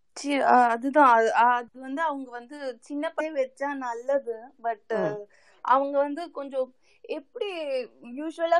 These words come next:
Speaker 1: ஃபேமிலிஸ்ல எப்படி வைக்கிறாங்கன்னா, அ-, அவங்க வந்து பெண், ஆ, என்ன சொல்றது, ஒரு, ஒரு அடோலசென்ட் ஏ-, ஏஜ்ல வந்து சடனா ஒரு பெண்ணாலும் சரி, ஆ,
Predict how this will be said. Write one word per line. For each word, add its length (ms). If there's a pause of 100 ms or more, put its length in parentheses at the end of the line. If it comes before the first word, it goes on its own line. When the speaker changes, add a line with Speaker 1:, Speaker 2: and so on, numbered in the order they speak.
Speaker 1:
ஃபேமிலிஸ்ல 640
எப்படி 380
வைக்கிறாங்கன்னா, 720 (1000)
அ-, 280
அவங்க 360
வந்து 300 (520)
பெண், 320 (260)
ஆ, 340 (840)
என்ன 200
சொல்றது, 540
ஒரு, 220 (720)
ஒரு 120
அடோலசென்ட் 960
ஏ-, 580
ஏஜ்ல 260
வந்து 320
சடனா 480
ஒரு 260
பெண்ணாலும் 440
சரி, 380 (340)
ஆ, 280